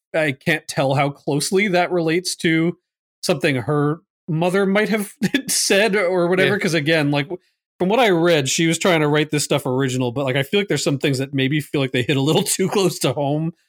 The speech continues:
Speaker 2: Yeah.
Speaker 1: Um, so, yeah, I don't know. <laughs>
Speaker 2: So, so this is the funny thing about this movie. It has weird jumps in time, and,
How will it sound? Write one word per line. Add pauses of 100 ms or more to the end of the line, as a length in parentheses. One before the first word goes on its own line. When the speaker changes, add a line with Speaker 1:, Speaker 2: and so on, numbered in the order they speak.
Speaker 2:
Yeah.
Speaker 1:
Um,
so,
yeah, (140)
I
don't
know. (280)
<laughs>
Speaker 2:
So, (100)
so
this
is
the
funny
thing
about
this
movie.
It (100)
has (640)
weird (540)
jumps
in
time, (180)
and,